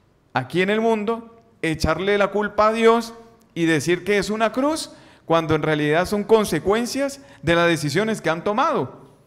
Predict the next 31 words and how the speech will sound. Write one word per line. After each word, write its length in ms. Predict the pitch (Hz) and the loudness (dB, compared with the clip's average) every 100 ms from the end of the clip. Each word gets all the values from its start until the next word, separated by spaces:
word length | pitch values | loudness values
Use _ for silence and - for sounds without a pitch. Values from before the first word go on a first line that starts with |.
| _ | _
Entonces 320 | _ 151 202 202 | _ -4 -2 0
no 140 | 208 | 0
me 160 | 226 220 | 0 0
le 120 | 175 | 0
echen 220 | 180 214 | -2 -2
la 140 | 156 | -2
culpa 320 | 156 180 - 185 | -2 -4 0 0
a 40 | |
Dios, 360 | 214 254 - - - _ _ _ _ _ _ _ | 2 -2 -4 -12 -20 _ _ _ _ _ _ _
sino 320 | - 160 151 | -4 0 0
son 400 | 151 147 190 - - | 0 -4 -4 -8 -4
consecuencias 720 | 214 185 151 156 170 233 - - - _ _ _ _ _ _ _ _ | -2 -2 -2 0 0 -2 -6 -20 -20 _ _ _ _ _ _ _ _
de 180 | 139 151 | -4 0
las 140 | 151 | 2
decisiones 640 | 151 123 123 151 196 208 196 | 2 0 -2 -2 -2 -4 -6
que 160 | 151 | -8
usted 320 | 143 165 175 | -6 -4 -4
mal 640 | 135 131 151 180 208 165 - - | -4 -4 0 0 -2 -8 -18 -4
o 160 | 139 | -2
bien 400 | 143 180 208 202 - | 0 0 -2 -4 -4
ha 160 | 151 | -2
tomado, 600 | 170 202 202 120 - - _ _ _ _ _ _ _ - - - | -2 0 0 -4 -12 -20 _ _ _ _ _ _ _ -20 -20 -12
sino 260 | - 190 196 | -4 0 2
de 80 | |
las 140 | 185 156 | 2 0
cruces 320 | 202 208 220 | -2 -2 -2
que 120 | 185 | -2
no 120 | 165 | -4
son 180 | 156 190 | -4 -4
buscadas, 760 | 180 151 147 135 127 127 - - _ _ _ _ | -6 -6 -4 -2 -4 -8 -14 -20 _ _ _ _
enfermedades, 1080 | 135 127 123 120 120 127 127 120 117 - | -6 -4 -4 -2 -4 -4 -6 -8 -10 -16